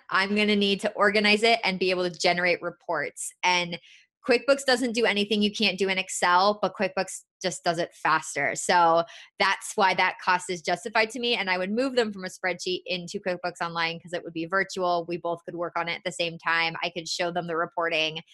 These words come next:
and we could make the plan of action from there. 'Cause once I can read what the money's doing, we will know what we need to do.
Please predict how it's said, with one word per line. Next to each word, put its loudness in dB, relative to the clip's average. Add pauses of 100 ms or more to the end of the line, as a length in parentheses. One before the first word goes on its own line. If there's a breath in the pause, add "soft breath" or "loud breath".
(300 loud breath)
and -4
we -4
could -4
make 0
the -2
plan -2
of 0
action -2
from -6
there. 0
'Cause -10
once -2
I 4
can -2
read 6
what 4
the 4
money's 2
doing, 2 (480)
we 2
will 4
know 4
what 2
we -6
need -6
to -10
do. -4